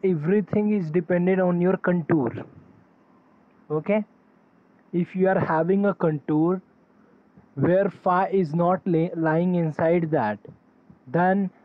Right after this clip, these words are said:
the integral will be zero by Cauchy-Goursat theorem. What is Cauchy-Goursat theorem saying? F of Z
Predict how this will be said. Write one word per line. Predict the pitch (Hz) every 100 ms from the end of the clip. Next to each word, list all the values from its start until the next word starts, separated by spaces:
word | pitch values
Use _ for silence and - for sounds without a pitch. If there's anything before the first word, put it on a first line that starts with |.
| _
the | 139 202
integral | 202 180 156 170 180 185
will | 175 180
be | 165 190
zero | 160 185 175 143 135 147
by | 151 170 190
Cauchy-Goursat | - 170 160 - 185 170 156 175 160 -
theorem. | 139 123 107 - _ _ _ -
What | 160
is | 180
Cauchy-Goursat | - 180 160 190 170 165 - 165 -
theorem | 175 180 170
saying? | 175 180 214 214 _ _ _ _ _ _ _ _ _ _ _ _ _ _ _ _ _ _ _ _ _ _ _ _ _ _ _ _ _ _ _ _ _ _ _ _ _ -
F | - 151 175
of | 180 151
Z | 147